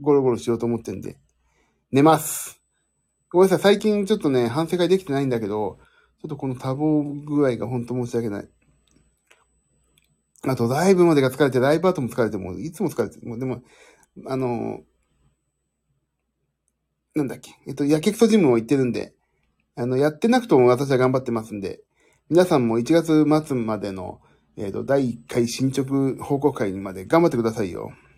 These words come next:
またちょっと改めてやりますんで、こう、ちょこちょこっとね、やっていこうと思ってるんですけど。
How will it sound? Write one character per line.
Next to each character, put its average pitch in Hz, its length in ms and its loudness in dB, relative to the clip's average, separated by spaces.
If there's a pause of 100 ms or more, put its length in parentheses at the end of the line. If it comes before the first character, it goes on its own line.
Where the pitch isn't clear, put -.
(1900)
ま 180 120 -4
た 233 140 2
ち 226 80 2
ょ 233 80 4
っ - 20 -14
と 127 220 4
改 123 120 2
め 113 100 -2
て - 240 -8
や 127 80 -2
り 123 80 0
ま 123 100 -2
す 117 120 -12
ん 98 60 -10
で、 104 100 -12
こ 120 280 -10
う、 - 40 -20
ち - 80 -6
ょ 226 40 -4
こ 269 80 0
ち 285 40 2
ょ 285 40 2
こ 339 100 4
っ - 60 -2
と - 100 -6
ね、 101 280 -8
や 120 60 -10
っ - 40 -14
て - 100 -14
い - 20 -8
こ 151 100 -4
う 135 80 -12
と - 80 -10
思 101 120 -12
っ 95 40 -14
て - 100 -18
る 92 60 -16
ん - 80 -16
で - 80 -18
す - 80 -20
け - 80 -16
ど。 - 80 -20